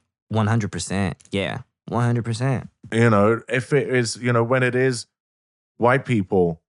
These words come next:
Speaker 2: being killed, you know, law enforcement people go nuts.
Speaker 1: Oh, <laughs> one hundred percent. Yeah.
Speaker 2: It's like, I, I heard a, I heard a journalist say the other day,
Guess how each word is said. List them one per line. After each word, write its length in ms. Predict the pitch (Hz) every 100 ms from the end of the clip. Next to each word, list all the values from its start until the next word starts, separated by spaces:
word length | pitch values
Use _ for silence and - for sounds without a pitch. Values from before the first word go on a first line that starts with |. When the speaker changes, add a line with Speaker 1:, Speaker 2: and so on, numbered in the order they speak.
| _
Speaker 2:
being 280 | - 101 90
killed, 440 | 82 98 87 87 - _ _ _ _ _ _ _ _ _ _ _ -
you 140 | 120
know, 300 | 113 107 110 - _ _
law 280 | 123 123 127
enforcement 440 | 117 127 117 113 107
people 120 | 107
go 140 | 123
nuts. 640 | 123 139 156 85 - - _ - -
Speaker 1:
Oh, 580 | - - - 180 - - -
<laughs> 80 | -
one 320 | 220 190 196
hundred 520 | 202 208 208 175 208
percent. 680 | - 190 180 - 127 123 107 - _ - - - - - -
Yeah. 500 | 139 139 95 87 104 - _ _ - -
Speaker 2:
It's 180 | 175 -
like, 160 | 170 165
I, 120 | - -
I 160 | 156
heard 220 | 151 156 151
a, 280 | 143 131 123
I 60 |
heard 140 | 135 123
a 40 |
journalist 560 | 110 139 139 117 98 -
say 360 | 110 104 95 -
the 100 | 104
other 160 | 95 90
day, 380 | 107 104 90